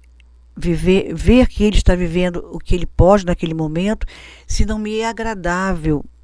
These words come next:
se não me é agradável, eu vou ter que lembrar que muitas vezes também eu não sou agradável a outrem, dentro das minhas ideias, dentro das minhas exposições, nas minhas palavras, no que, nas opiniões que eu emito nos diversos setores da vivência humana. Então,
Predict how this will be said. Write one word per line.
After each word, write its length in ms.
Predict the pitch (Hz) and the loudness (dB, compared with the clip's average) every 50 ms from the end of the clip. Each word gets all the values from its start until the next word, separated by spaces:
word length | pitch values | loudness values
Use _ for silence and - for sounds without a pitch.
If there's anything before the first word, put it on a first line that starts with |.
| _ - - | _ -8 -4
se 120 | - 170 | -2 0
não 120 | 170 175 | 0 0
me 100 | 180 175 | 2 2
é 80 | 170 185 | 2 2
agradável, 560 | 202 214 214 190 175 175 170 165 160 156 156 - | 2 0 0 0 0 2 2 2 2 0 -2 -4
eu 100 | - 170 | -4 -2
vou 140 | 165 170 170 | -2 -2 0
ter 180 | - - 175 170 | 0 2 0 0
que 100 | - - | 0 0
lembrar 320 | 165 170 170 147 160 160 | -2 0 2 4 4 2
que 100 | - - | 2 -2
muitas 240 | 170 165 - 170 151 | -2 0 0 0 0
vezes 200 | 156 156 156 151 | 0 -2 -2 0
também 200 | - 160 156 156 | 0 0 0 0
eu 60 | 156 | 0
não 120 | 160 165 151 | -2 -4 -6
sou 220 | - - 185 208 | -6 -4 -4 -4
agradável 640 | 208 180 175 170 165 156 160 160 160 151 160 151 151 | -4 -4 -6 -8 -6 -4 -4 -2 0 0 0 2 2
a 40 | 143 | 2
outrem, 560 | 143 143 147 160 185 214 - - 269 294 - - _ _ _ _ _ _ | 4 4 6 6 4 4 2 2 0 0 -2 -8 _ _ _ _ _ _
dentro 180 | - 160 160 156 | -6 -4 -4 -2
das 120 | 160 156 | -4 -6
minhas 240 | 156 156 160 151 135 | -6 -6 -4 -4 -4
ideias, 460 | 135 131 - 151 175 185 190 185 165 | -4 -2 2 2 4 4 4 2 0
dentro 160 | 156 151 156 | -2 -4 -6
das 20 | 151 | -6
minhas 200 | 151 151 - - - - | -6 -8 -8 -12 -12 -12
exposições, 760 | - - - - 160 156 147 147 - - 160 156 156 156 - - - - - - - - - _ _ _ _ _ _ _ _ _ _ _ _ _ _ _ _ _ _ _ | -12 -10 -8 -6 -6 -6 -6 -6 -6 -6 -6 -6 -6 -6 -10 -12 -16 -20 -20 -20 -20 -20 -20 _ _ _ _ _ _ _ _ _ _ _ _ _ _ _ _ _ _ _
nas 200 | - 160 156 - | -6 -4 -4 -2
minhas 280 | 156 156 160 160 - - | -2 0 0 0 2 2
palavras, 680 | - - 143 143 151 170 185 196 208 185 180 - - - _ - 156 143 | 0 0 -2 -2 0 0 2 2 0 0 -4 -8 -12 -14 _ -20 -18 -16
no 100 | - 156 | -16 -8
que, 200 | 147 - - 147 - 151 151 147 | -4 -4 -4 -4 -4 -4 -4 -2
nas 160 | 160 151 156 | -2 -4 -2
opiniões 380 | 160 - 165 156 165 160 151 | -2 -2 0 0 -2 -4 -2
que 100 | - - | -2 0
eu 60 | 165 160 | 2 2
emito 420 | 151 156 160 185 202 214 - 190 | 0 0 0 0 0 0 0 -2
nos 140 | 170 160 151 | -4 -4 -2
diversos 440 | 160 156 147 160 151 151 - 160 - | -2 0 0 4 4 4 4 2 -2
setores 520 | - 151 - - - 190 208 208 165 151 | -10 -8 -6 -4 -2 0 0 0 -2 -4
da 120 | - - | -6 -6
vivência 520 | 147 143 147 143 165 165 143 123 - 156 - - - - - - | -6 -6 -4 -4 0 2 2 2 2 0 -4 -10 -18 -20 -20 -14
humana. 520 | - 156 147 151 165 190 208 220 226 214 214 - - - - - - - - - - _ _ - | -10 -8 -6 -4 -2 -2 -2 -2 -4 -6 -8 -12 -20 -20 -20 -20 -20 -20 -20 -20 -20 _ _ -12
Então, 520 | 202 202 208 - - 196 202 202 185 - | -12 -12 -2 0 0 0 0 -2 -10 -14